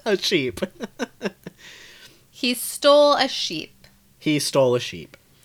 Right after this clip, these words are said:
Speaker 1: And, get this.
Speaker 2: What?
Speaker 1: When he wa-, when he was getting booked, he claimed to be Chinese.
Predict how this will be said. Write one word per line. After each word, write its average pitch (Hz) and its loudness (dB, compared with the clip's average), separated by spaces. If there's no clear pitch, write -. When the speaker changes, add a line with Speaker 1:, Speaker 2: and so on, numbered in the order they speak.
Speaker 1:
And, 170 2
get 147 0
this. 143 0
Speaker 2:
What? 466 -2
Speaker 1:
When 139 -2
he 156 0
wa-, 151 0
when 160 0
he 165 6
was 156 2
getting 170 2
booked, 151 0
he 156 -4
claimed 277 2
to 185 0
be 202 0
Chinese. 143 2